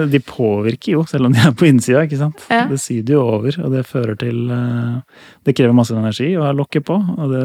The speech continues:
Speaker 1: det, det fører til mye sånn, eh, passiv aggressivitet hos meg, da, hos meg spesifikt, da.
Speaker 2: Ja.
Speaker 1: Eh, det er helt klart.
Speaker 2: Ja, for det var litt sånn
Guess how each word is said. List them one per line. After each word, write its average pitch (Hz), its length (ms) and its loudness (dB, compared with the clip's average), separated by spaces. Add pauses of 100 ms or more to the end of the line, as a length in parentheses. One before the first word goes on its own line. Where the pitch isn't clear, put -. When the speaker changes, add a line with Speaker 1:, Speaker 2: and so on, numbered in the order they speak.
(200)
Speaker 1:
det, 127 240 -2
det 120 120 -6
fører 117 240 -4
til 120 80 -4
mye 120 240 -2
sånn, 117 260 -4
eh, - 1000 -12 (800)
passiv 120 380 -2
aggressivitet 120 760 -4
hos 165 100 -2
meg, 120 200 0
da, 139 100 -2 (140)
hos 139 180 -8
meg 113 160 -4
spesifikt, - 480 -10
da. 147 60 -6 (420)
Speaker 2:
Ja. 220 160 -2 (960)
Speaker 1:
Eh, - 240 -10 (100)
det - 220 -12
er 120 80 -12
helt 117 160 -12
klart. - 240 -16 (1800)
Speaker 2:
Ja, 233 80 0
for 240 100 0
det 269 80 2
var 277 140 2
litt 240 80 4
sånn 233 200 2